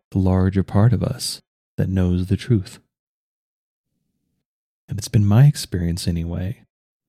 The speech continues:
the way that I've truly created change, what really kicked off that change,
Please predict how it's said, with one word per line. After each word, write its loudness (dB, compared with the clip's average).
the -2
way 4
that 4
I've 2
truly 4
created -4
change, 0
what -8
really 2
kicked -2
off 0
that -2
change, -4